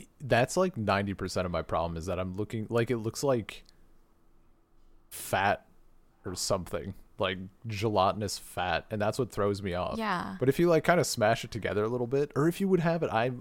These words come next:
Speaker 1: I asked Anya if they have it on bread, and she said no. I think on bread, it would be a lot more appetizing to me, but they just eat it,
Speaker 2: Uh-huh.
Speaker 1: like, by itself. Um, they do mix in a little bit of mustard, and that's what I did, and it makes it, like, palatable.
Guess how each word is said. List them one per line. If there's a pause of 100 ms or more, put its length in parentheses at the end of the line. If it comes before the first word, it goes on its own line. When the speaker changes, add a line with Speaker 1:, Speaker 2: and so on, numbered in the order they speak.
(160)
Speaker 1:
I
asked
Anya
if
they
have
it
on
bread, (140)
and
she
said
no. (380)
I
think
on
bread, (280)
it
would
be
a
lot
more
appetizing
to
me, (420)
but
they
just (100)
eat
it,
Speaker 2:
Uh-huh.
Speaker 1:
like,
by
itself. (680)
Um,
they
do
mix
in
a
little
bit
of
mustard, (220)
and
that's
what
I
did,
and
it
makes
it,
like,
palatable.